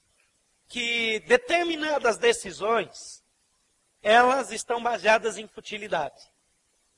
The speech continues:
Mas quando eu confesso isso diante de Deus,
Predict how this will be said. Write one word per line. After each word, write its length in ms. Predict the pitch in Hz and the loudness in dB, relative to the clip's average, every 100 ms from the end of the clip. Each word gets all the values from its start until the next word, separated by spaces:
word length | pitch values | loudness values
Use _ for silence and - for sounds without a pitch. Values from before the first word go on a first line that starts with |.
| _ _ | _ _
Mas 360 | 190 226 247 - | 0 0 0 -2
quando 240 | 269 277 | -2 -2
eu 120 | 311 | -4
confesso 960 | 208 240 220 196 - 247 294 285 - 214 | 0 2 2 -2 -2 2 4 2 -4 -8
isso 300 | 202 185 175 | -8 -8 -12
diante 400 | 143 175 156 139 | -6 -6 -6 -16
de 100 | 135 | -18
Deus, 640 | 131 196 165 - - - | -2 0 0 -8 -20 -20